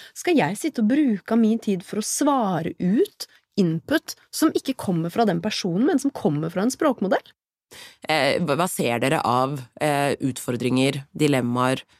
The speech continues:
Speaker 2: eh, og kanskje barrierer når det kommer til både bruken av dette for kanskje gjennomsnittspersonen, men også sånn generelt knyttet til, eh, generativ A I, eh, A I eller kunstig intelligens, da?
Speaker 1: Jeg tenker jo spesielt sånn fra et faglig perspektiv,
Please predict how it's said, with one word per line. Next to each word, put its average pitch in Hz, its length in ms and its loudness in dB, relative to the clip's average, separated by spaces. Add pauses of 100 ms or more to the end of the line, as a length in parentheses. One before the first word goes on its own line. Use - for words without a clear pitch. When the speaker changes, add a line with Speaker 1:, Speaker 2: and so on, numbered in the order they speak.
(320)
Speaker 2:
eh, 131 240 -2
og 127 80 -4
kanskje 147 160 0
barrierer 139 380 0
når 131 80 0
det 135 100 -2
kommer 123 220 -2
til 135 100 0
både 143 320 2
bruken 131 640 0
av 131 140 2
dette 123 260 -4
for 131 160 0
kanskje 131 240 -2
gjennomsnittspersonen, 135 800 0 (340)
men - 140 0
også 147 240 -4
sånn 135 160 2
generelt 131 400 0
knyttet - 400 -6
til, 131 220 0 (400)
eh, 127 240 -2 (180)
generativ 123 540 0 (180)
A 127 160 0
I, 123 240 -4
eh, 123 320 -2
A 127 160 2
I 190 160 2
eller 233 160 2
kunstig 143 240 -2
intelligens, 131 340 -4
da? - 80 -18 (360)
Speaker 1:
Jeg - 260 -20
tenker 185 220 0
jo 170 80 -4
spesielt 214 400 0
sånn 175 240 0
fra 170 160 -4
et - 80 -16
faglig 151 320 -2
perspektiv, 285 580 -2